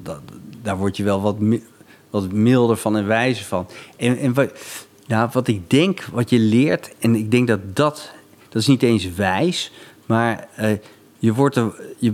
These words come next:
je wordt wat speelser. Dus je bl-, je blijft het leven een beetje speels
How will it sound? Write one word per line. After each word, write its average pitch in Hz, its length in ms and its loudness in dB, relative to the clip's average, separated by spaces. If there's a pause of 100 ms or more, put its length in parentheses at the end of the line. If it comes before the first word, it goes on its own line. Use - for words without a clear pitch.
(100)
je 120 140 2
wordt 139 200 0
wat 113 140 0
speelser. 117 800 2
Dus - 220 -6
je 117 160 0
bl-, 113 180 -2
je 120 160 2
blijft 131 340 0
het 127 80 -14
leven 127 320 2
een 123 60 2
beetje 117 280 2
speels 160 640 2